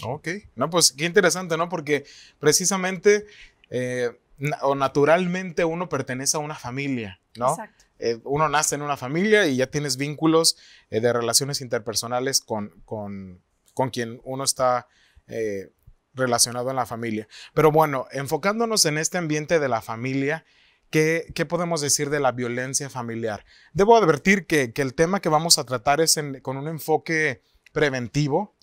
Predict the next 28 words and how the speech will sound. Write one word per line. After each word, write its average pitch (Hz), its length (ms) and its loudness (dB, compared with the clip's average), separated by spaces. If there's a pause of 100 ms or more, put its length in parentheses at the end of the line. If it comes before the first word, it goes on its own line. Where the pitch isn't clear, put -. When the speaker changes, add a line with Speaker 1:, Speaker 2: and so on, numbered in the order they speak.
(120)
Speaker 2:
Así 214 200 -20
es. 190 180 -20
Speaker 1:
Y, 135 460 -4
y 151 120 -2
pues 131 200 2
de 131 80 0
pronto 165 400 2
con 156 120 2
la 135 80 0
finalidad 127 540 0
de, 147 480 0 (460)
de 127 180 2
dar 156 460 8
a 127 120 -6
conocer 147 800 0
los 123 300 -4
medios 151 500 -2
para 123 300 2
que 123 80 -6
en 120 120 -6
caso 160 440 -2
desafortunado 131 840 -2
de 120 140 -6
que 117 100 -12
vivamos 127 460 -4
una 180 120 -6
situación 127 480 -4
así, 143 320 -4